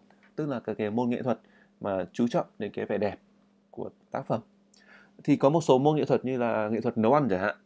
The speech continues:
nhưng chắc chắn là nghệ thuật nấu ăn thì nó không có chú trọng lắm đến cái đẹp. Tất nhiên là nó có chú trọng đến cái đẹp, nhưng mà cái điều kiện quan trọng nhất của nghệ thuật nấu ăn nó là phải ăn được.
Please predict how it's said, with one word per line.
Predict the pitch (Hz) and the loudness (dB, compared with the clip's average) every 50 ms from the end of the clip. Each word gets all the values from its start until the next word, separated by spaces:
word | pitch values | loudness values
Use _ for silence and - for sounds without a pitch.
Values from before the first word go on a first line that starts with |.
| _ _ | _ _
nhưng | 113 123 120 | -4 -4 -4
chắc | - 123 - | -6 -6 -6
chắn | 131 123 | -4 -4
là | 127 123 | -4 -4
nghệ | 113 113 | -6 -4
thuật | 113 117 107 | -2 -2 -2
nấu | 110 113 117 | 0 2 2
ăn | 120 127 127 120 | 2 0 0 -2
thì | 113 | -4
nó | 104 104 101 | -4 -4 -6
không | - - 151 135 | -4 -6 -6 -4
có | 117 113 110 107 110 117 135 151 156 - - _ | 2 2 2 2 2 -2 -4 -6 -8 -12 -16 _
chú | - - 120 | -4 -2 -2
trọng | 113 - 113 - | -2 -2 -2 0
lắm | 107 101 113 123 | 0 0 0 -2
đến | 120 113 | -6 -6
cái | - - | -4 -4
đẹp. | 143 117 - - _ _ _ _ _ _ _ _ | -4 -4 -6 -8 _ _ _ _ _ _ _ _
Tất | - 185 | -2 4
nhiên | 175 185 165 | 4 4 4
là | 156 131 | 4 2
nó | 123 117 | 2 0
có | - - 120 | 0 0 0
chú | 120 127 | 0 0
trọng | 123 147 - | -2 -2 -4
đến | 117 120 | -4 -4
cái | - - | -4 -2
đẹp, | 135 135 120 117 - | 0 0 -2 -2 -4
nhưng | 123 120 127 120 | -6 -4 -4 -4
mà | 117 | -4
cái | 107 - 107 107 107 113 - _ _ _ _ _ | -4 -2 -2 -2 -2 -4 -6 _ _ _ _ _
điều | - 117 | -4 -2
kiện | 110 120 107 | -2 -2 -2
quan | - 127 123 | 0 -2 -2
trọng | - - 117 | 0 -4 -4
nhất | 131 147 - - _ | -4 -4 -6 -6 _
của | - 95 | -6 -6
nghệ | 95 95 98 | -4 -6 -4
thuật | - 95 92 | -6 -4 -2
nấu | 101 110 | -2 -2
ăn | 117 113 110 107 104 | -2 -2 -4 -6 -6
nó | 101 95 95 101 | -4 -4 -2 -4
là | 110 110 104 | -4 -6 -8
phải | 98 - - | -6 -4 -2
ăn | 98 107 | -2 0
được. | 104 101 90 | 0 -2 -4